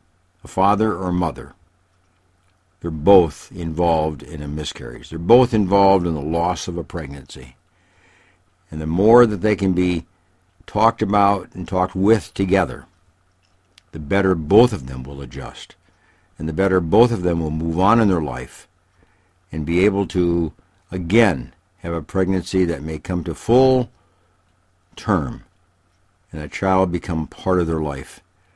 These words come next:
which is their joyful expectation and desire. So, the loss of a pregnancy, a miscarriage, is a major,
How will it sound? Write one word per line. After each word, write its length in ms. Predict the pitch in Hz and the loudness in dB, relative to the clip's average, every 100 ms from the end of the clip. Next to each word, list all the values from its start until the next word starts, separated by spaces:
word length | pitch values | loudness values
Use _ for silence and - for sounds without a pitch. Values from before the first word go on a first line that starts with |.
| _ _ - | _ _ -10
which 200 | 80 82 | -8 -8
is 160 | 76 | -6
their 380 | 78 76 76 71 _ _ _ _ _ _ _ - 85 | -4 -4 -6 -8 _ _ _ _ _ _ _ -18 -14
joyful 580 | 76 98 113 120 110 107 | -2 4 4 4 0 0
expectation 720 | 104 - 98 - 76 - 58 - _ _ _ _ _ _ _ - | -2 -4 -8 -6 -8 -8 -16 -20 _ _ _ _ _ _ _ -10
and 120 | 80 | -6
desire. 600 | 80 73 69 60 67 - _ _ _ _ _ _ _ _ _ _ _ _ _ _ _ _ _ _ _ _ - _ _ _ _ | -6 -6 -8 -10 -14 -20 _ _ _ _ _ _ _ _ _ _ _ _ _ _ _ _ _ _ _ _ -20 _ _ _ _
So, 340 | - 151 95 - - - - _ - _ _ _ - _ - - | 2 4 4 0 -20 -20 -20 _ -20 _ _ _ -20 _ -20 -14
the 60 | 87 | -6
loss 460 | 87 92 101 - | 0 0 0 -2
of 180 | 104 87 | -4 0
a 200 | 98 90 78 _ | -2 -2 -12 _
pregnancy, 640 | - 87 71 64 - 55 _ _ _ _ _ _ | -6 -4 -6 -12 -16 -18 _ _ _ _ _ _
a 80 | 80 | -8
miscarriage, 800 | 80 95 - 147 131 120 - - _ _ _ _ | -4 -4 -6 -10 -10 -12 -18 -20 _ _ _ _
is 80 | - | -12
a 60 | 76 | -10
major, 960 | 78 85 95 101 104 92 98 101 90 | -6 -2 0 2 0 -2 0 0 -2